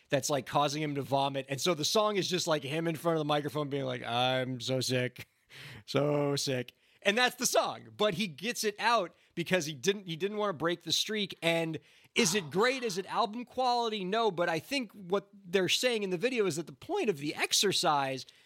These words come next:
is not to create something in that moment that's album quality, but that the process and keeping the juices flowing and keeping the creativity streak going will hopefully pay creative dividends for somebody later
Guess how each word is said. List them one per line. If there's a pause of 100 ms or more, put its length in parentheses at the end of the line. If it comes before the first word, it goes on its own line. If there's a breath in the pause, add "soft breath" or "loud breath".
(200 loud breath)
is
not
to
create
something
in
that
moment
that's
album
quality,
but
that
the
process
and
keeping
the
juices
flowing (320 loud breath)
and
keeping
the
creativity
streak
going (320 soft breath)
will
hopefully
pay
creative
dividends
for
somebody
later